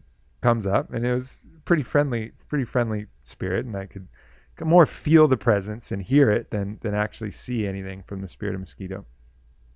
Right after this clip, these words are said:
And it says, "Hey, man, we're just wealth distribution." <laughs> I was like, "Wealth distribution?" He's like, "Yeah, we're like the taxes."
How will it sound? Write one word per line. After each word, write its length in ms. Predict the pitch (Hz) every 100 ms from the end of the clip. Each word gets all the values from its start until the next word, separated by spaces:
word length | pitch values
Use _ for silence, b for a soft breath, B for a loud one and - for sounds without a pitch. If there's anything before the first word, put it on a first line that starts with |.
| - b b b b -
And 140 | 123
it 100 | 120
says, 520 | - 123 117 113 - - _
"Hey, 140 | - 214
man, 340 | 123 104 117 - _ _ _ _ _ _ _
we're 120 | 254
just 220 | 220 214
wealth 300 | 104 120 131
distribution." 640 | - 104 - 104 95 - - - - - -
<laughs> 520 | _ _ - _ -
I 40 | 113
was 300 | - - 110
like, 200 | 101 - _ - -
"Wealth 260 | 156 285
distribution?" 520 | - 120 107 107 -
He's 120 | 147 175
like, 160 | 190
"Yeah, 200 | 311 202
we're 120 | 117
like 200 | 165 175
the 80 | -
taxes." 640 | - 185 131 - 90 -